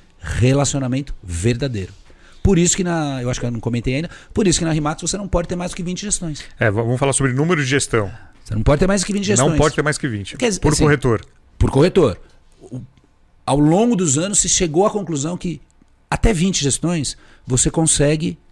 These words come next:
Speaker 1: atender com qualidade. Se você tiver mais do que vinte gestores sozinhos,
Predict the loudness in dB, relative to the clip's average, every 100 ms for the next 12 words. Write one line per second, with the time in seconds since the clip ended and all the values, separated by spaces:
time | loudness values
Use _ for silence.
0 | _ -4 0 2 0 0 -2 -2 -2 -4
1 | -4 -2 -2 -2 -2 0 0 0 0 -2
2 | -4 -4 -4 -4 -8 -6 -6 -4 -4 -4
3 | -4